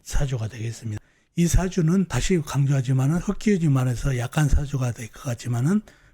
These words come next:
흑이 저열한 흑이 돼가지고 조우가 저열해져서,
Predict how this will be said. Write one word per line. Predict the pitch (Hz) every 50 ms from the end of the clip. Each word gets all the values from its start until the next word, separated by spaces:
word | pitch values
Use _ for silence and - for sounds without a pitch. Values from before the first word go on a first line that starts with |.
| -
흑이 | - - 196 180 185 202 175 - - - - - _ _ - - - - - - - _ _ _ -
저열한 | - 131 143 151 160 156 156 151 139
흑이 | 135 143 139 143 143
돼가지고 | 139 135 120 123 120 110 107 120 123 143 190 226 _ _ -
조우가 | - 139 147 143 139 131 131 127 147 180
저열해져서, | - - - 135 135 139 143 131 135 120 113 104 113 113 110 107 - 139 170 208